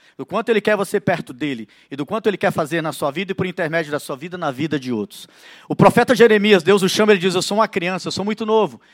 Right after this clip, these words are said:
E Deus diz, "Eu te chamei desde o ventre para ser profeta entre as nações." Então Deus nos enxerga desde o ventre. E este homem era cego desde o ventre, ou de nascença, desde o ventre, como dizia o judeu.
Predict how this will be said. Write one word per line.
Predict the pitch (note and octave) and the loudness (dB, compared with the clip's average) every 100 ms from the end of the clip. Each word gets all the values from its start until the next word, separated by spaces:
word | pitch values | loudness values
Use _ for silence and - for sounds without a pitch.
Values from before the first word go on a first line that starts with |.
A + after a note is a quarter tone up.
| _ _ | _ _
E | D3+ | -2
Deus | D#3+ F3+ | 2 2
diz, | D3+ E3+ C3+ | 2 -2 -2
"Eu | - F3 G3+ | 0 4 4
te | G3+ | 2
chamei | - F3 D#3 F#3 | 0 0 2 -2
desde | D#3 E3+ F#3 D#3 | 2 4 4 2
o | D3 | 0
ventre | C#3+ E3+ - | 0 0 -2
para | D3+ | -4
ser | - D#3 | -4 -8
profeta | D3 C3+ C3 C3+ | -8 -4 -6 -6
entre | B2 | -8
as | B2+ | -6
nações." | B2 - G#2 G2+ _ - - | -8 -12 -16 -18 _ -20 -12
Então | C#3+ - B3 | -6 0 0
Deus | C4 B3 G#3 | 4 2 2
nos | F#3+ | -2
enxerga | G3 - G3 F#3+ F#3 | -2 0 2 2 2
desde | C#3+ D#3+ F#3+ C3+ | 0 2 2 0
o | D3+ | -4
ventre. | A2 C3+ A2 B2+ G#2+ - - | -2 -2 -2 -8 -14 -20 -6
E | D3+ | -2
este | F3 G3 | 0 4
homem | G3+ B3 | 6 6
era | G#3+ | 4
cego | F3+ - F#3+ A3 F3+ | 2 -2 0 0 -2
desde | C#3 E3+ A3+ G#3+ E3 | 0 6 6 6 -2
o | |
ventre, | C#3+ D3+ D3+ C3 A#2+ A#2+ | 0 2 0 -2 -8 -4
ou | E3 F3 | -2 -2
de | E3 | -2
nascença, | D#3 - E3+ E3+ - A2+ | -6 -6 -4 -4 -6 -4
desde | C#3+ G#3 F3 | 0 0 0
o | |
ventre, | C3 F3 D#3 | -4 -4 -4
como | D3+ D#3 | -8 -10
dizia | C3 B2+ | -10 -8
o | D3 | -8
judeu. | C3 B2 A2+ | -8 -6 -6